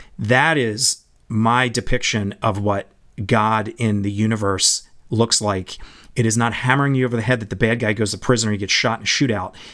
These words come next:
It's cosmically something bad is going to happen to this guy because of his evil. And he may live to be an old man, but he has invited evil. And whether the Coen brothers acknowledge it or not,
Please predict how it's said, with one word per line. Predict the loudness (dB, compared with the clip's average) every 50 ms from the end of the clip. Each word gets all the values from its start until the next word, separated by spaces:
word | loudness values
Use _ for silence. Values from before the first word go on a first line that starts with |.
| -10 -2 2
It's | 2 2 2 2 -2 -2 -4 -14 -20 -20 -20 _ _ -20 -16 -8
cosmically | -4 -4 0 2 4 4 4 2 0 -2 -2 -2 -2 0 0 0 0 -2 -6 -12 -20 -20 -20 -16 -6 -2
something | 0 2 2 2 0 0 0 0 -2 -2
bad | 0 2 2 2 2 2 0
is | 0 -2
going | 0 0 0 0 0
to | -2
happen | 0 2 2 2 2 0 -4 -4 -4 -8 _ _ -20 _ _ 0
to | 0 2
this | 2 2 2 2
guy | 0 0 0 0 0 -2
because | -2 -2 0 2 2 0
of | 2 0
his | 0 0
evil. | 0 0 0 -2 -6 -4 0
And | 0 2
he | 2 2
may | 2 2 0
live | 0 0 0 0 0
to | -2 -2
be | 0 0 2
an | 2
old | 0 0 0 0
man, | 0 0 0 0 -2 -2 -4 -10 -16 -12 -4
but | -4 0
he | 2 2
has | 2 2 2
invited | 0 -2 0 0 0 0 2 0
evil. | 0 0 0 0 -2 -2 -4 -8 -18 -18 -18 -18 -18 -20 -20 -10 0 2
And | 2 4 4 2 0 -2 -6 _ _ -6
whether | 2 2 2 4 4 0
the | -2
Coen | 0 0 2 2 2 2
brothers | 2 2 2 2 0 -2
acknowledge | -2 0 0 2 2 2 2 0 0
it | 0 0
or | 2
not, | 2 2 2 0 -2